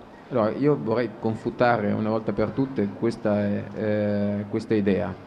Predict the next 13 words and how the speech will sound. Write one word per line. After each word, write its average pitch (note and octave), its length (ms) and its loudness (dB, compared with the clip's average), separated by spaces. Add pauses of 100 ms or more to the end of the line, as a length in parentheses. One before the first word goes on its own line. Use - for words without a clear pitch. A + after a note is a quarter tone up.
(640)
In A2 120 2
Italia, A2 800 4
ma F#2+ 160 -2 (260)
direi A2 380 0
in G#2+ 80 2
Europa, G#2+ 640 4
noi A#2 320 2
abbiamo A2 560 0 (100)
un G#2 140 0
sistema A#2 460 -2
che G#2+ 280 0
è G#2+ 40 2
iperregolamentato. G#2 1200 2